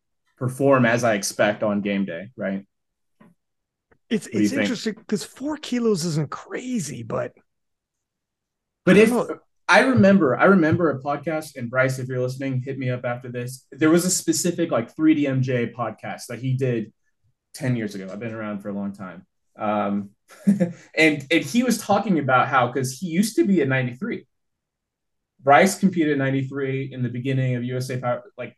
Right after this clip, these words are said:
Speaker 1: going into U S A Powerlifting. Um, it was, like, twenty thirteen, twenty fourteen, you know, doing crazy stuff in the ninety-threes when no one was doing that.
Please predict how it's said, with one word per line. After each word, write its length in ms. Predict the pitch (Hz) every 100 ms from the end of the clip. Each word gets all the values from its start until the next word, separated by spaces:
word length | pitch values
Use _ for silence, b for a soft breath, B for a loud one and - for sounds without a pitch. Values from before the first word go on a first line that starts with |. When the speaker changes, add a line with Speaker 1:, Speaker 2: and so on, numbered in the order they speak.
| -
Speaker 1:
going 320 | 139 135 131
into 220 | 127 123
U 120 | 123 120
S 120 | 117
A 80 | 113
Powerlifting. 640 | 135 127 120 117 120 120 - _ _ _
Um, 520 | - 107 104 98 98 98
it 60 |
was, 120 | 123 131
like, 140 | 110
twenty 400 | - 123 110 104
thirteen, 340 | 117 110 117
twenty 220 | 107 110 104
fourteen, 720 | 151 156 156 165 160 160 - _ _ _ _ _
you 140 | 123
know, 100 | 110
doing 280 | 131 131 131
crazy 360 | 156 151 147
stuff 420 | 139 147 139 135 - _
in 200 | 143 123
the 40 | 120
ninety-threes 640 | 127 127 131 135 135 127
when 140 | 110
no 120 | 113 127
one 200 | 127 123
was 140 | 120
doing 280 | 135 127 123
that. 340 | 123 123 120